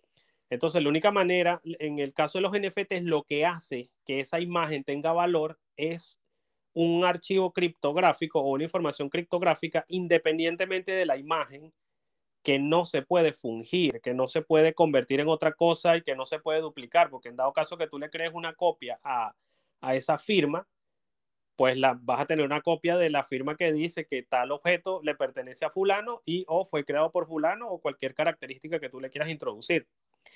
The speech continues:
Que ahí viene algo muy gracioso que ocurre con muchos N F Ts, que es que yo veo en, en, en Twitter, más que todo, gente que postea, "Me compré este N F T por doscientos mil dólares", y llego yo y me guardo la foto, y yo no pagué nada por la foto.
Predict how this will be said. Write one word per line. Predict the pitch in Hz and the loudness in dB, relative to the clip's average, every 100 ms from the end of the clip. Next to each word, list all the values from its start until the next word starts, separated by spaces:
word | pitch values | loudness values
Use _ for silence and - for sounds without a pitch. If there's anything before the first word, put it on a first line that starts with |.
| _ _ - | _ _ 2
Que | 143 | 6
ahí | 143 | 6
viene | 147 175 | 6 4
algo | 185 | 2
muy | 185 190 | 2 4
gracioso | 190 180 175 151 | 4 2 -2 -2
que | |
ocurre | 127 131 160 | -2 -2 0
con | 170 | -2
muchos | 147 165 | 0 0
N | 185 | 0
F | 185 196 | -2 -4
Ts, | 185 185 - | -2 -6 -4
que | - | -6
es | |
que | 156 156 | -4 0
yo | 165 | 2
veo | 170 175 | 4 2
en, | 185 180 | 0 -6
en, | 147 135 117 | -6 -8 -10
en | 117 117 - | -16 -16 0
Twitter, | 208 175 160 | 0 2 -2
más | 156 147 | -4 -4
que | 180 | 2
todo, | 175 165 _ _ _ _ _ | 2 2 _ _ _ _ _
gente | 180 180 175 | -2 2 2
que | 180 | 4
postea, | 147 - 165 147 | 2 2 2 2
"Me | 147 | 0
compré | 143 143 139 160 196 220 | -2 -2 0 0 0 -2
este | 202 196 214 | -4 -2 -2
N | 202 | -2
F | 196 165 | -2 -4
T | - 202 247 - _ _ _ _ | -2 -2 -2 -6 _ _ _ _
por | 175 175 | 2 4
doscientos | 170 165 175 165 160 151 | 2 0 -4 0 -2 -2
mil | 180 190 | -6 2
dólares", | 175 165 147 135 | 4 4 2 -2
y | 139 | -4
llego | 139 160 | -2 0
yo | 196 | -2
y | 208 | -2
me | 151 | 0
guardo | 139 160 | 2 2
la | 151 | -2
foto, | - 156 135 | 0 -2 -2
y | 117 | -4
yo | 156 | -4
no | 180 | -2
pagué | 143 131 | 0 0
nada | 127 117 | -2 -4
por | 120 | -8
la | 101 | -8
foto. | - 175 | -2 -2